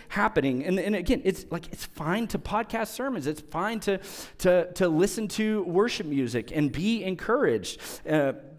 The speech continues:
but, but what happens long-term, and, and I, I hate that we've seen this even,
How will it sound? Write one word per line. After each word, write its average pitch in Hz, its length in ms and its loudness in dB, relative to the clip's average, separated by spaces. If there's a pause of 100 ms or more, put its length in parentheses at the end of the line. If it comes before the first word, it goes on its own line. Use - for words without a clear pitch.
but, - 580 2
but 196 440 0
what 165 200 0
happens 190 600 -2
long-term, 202 920 -2 (220)
and, 175 160 2 (200)
and 190 280 -4
I, - 240 -4 (400)
I - 40 -12
hate 294 360 -2
that 147 100 -2
we've 190 180 -6
seen 311 360 -2
this 90 200 -8
even, 90 280 -12